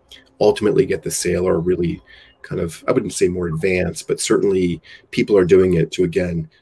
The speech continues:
uh, get a customer. There's also a V S L abandoned autoresponder series. So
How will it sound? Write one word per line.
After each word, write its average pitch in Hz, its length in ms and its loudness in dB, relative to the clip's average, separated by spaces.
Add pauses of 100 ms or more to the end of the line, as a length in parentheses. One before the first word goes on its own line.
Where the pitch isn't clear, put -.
(180)
uh, 82 220 -4
get 87 160 -2
a 85 60 -2
customer. 80 640 -6 (320)
There's 101 160 2
also 104 260 4
a 90 40 4
V 101 140 0
S 95 160 0
L 92 220 -2
abandoned 92 420 -2
autoresponder 101 720 -2
series. 104 560 0
So 82 300 -4